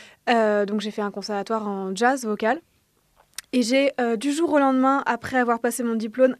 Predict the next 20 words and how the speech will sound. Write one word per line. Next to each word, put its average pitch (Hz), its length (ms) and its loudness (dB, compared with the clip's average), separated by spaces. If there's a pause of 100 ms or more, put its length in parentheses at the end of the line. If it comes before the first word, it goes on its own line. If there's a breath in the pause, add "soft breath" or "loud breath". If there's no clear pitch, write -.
arrêté 269 500 -2
d'aller 254 300 4
sur 254 180 -6
les 208 280 0
scènes, 240 340 -2
euh, 208 200 0
ouvertes, 226 360 -2
euh, 202 160 0
de 208 120 -4
jazz 262 360 0 (500 loud breath)
pour - 240 -4
plonger 294 540 0
dans 269 120 2
l'univers 254 440 2
des 240 100 2
scènes 240 220 -2
ouvertes, 233 400 -4
euh, 214 180 -2
de 202 100 -6
slam 254 380 0